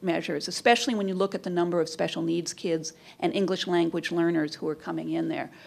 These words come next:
So the fact that she wasn't able to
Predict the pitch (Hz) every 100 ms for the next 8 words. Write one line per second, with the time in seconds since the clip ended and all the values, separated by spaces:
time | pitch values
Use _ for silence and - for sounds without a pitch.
0 | - - - - 226 214 226 262 240 269
1 | - 247 - - 247 233 247 254 220 220
2 | 196 190 - 240 196